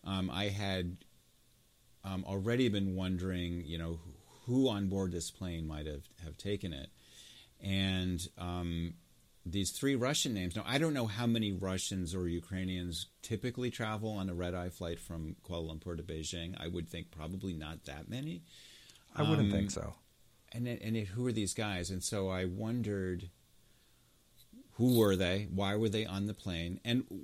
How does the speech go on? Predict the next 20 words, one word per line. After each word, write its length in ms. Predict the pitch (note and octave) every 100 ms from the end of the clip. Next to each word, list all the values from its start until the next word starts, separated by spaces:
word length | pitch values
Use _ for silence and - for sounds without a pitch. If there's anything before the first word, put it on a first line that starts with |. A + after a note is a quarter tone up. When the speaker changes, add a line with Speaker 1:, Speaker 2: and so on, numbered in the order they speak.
| - -
Speaker 1:
these 420 | B2+ A2 E3 G#3
are, 200 | G3+ D#3 A#2 - E2 - -
I 120 | A#2+
spent 200 | C3 E3
a 40 | A#2+
lot, 380 | G#2+ A2 A2 -
a 100 | F#2+
lot, 320 | G2 F#2+ E2+ F2
a 60 |
lot 500 | F2 F#2+ F#2+ G#2 F#2
of 140 | E2+ -
time 340 | D#2+ C#2+ - -
looking 380 | F#2 F#2+ G2 F2
into 180 | E2 E2+
these 200 | E2 -
guys. 280 | E2 C#2+ -
I, 220 | F2 E2+ - -
I 80 | F#2
even 420 | G2 G#2 G2 F2
flew 600 | - - G#2 G2 F2+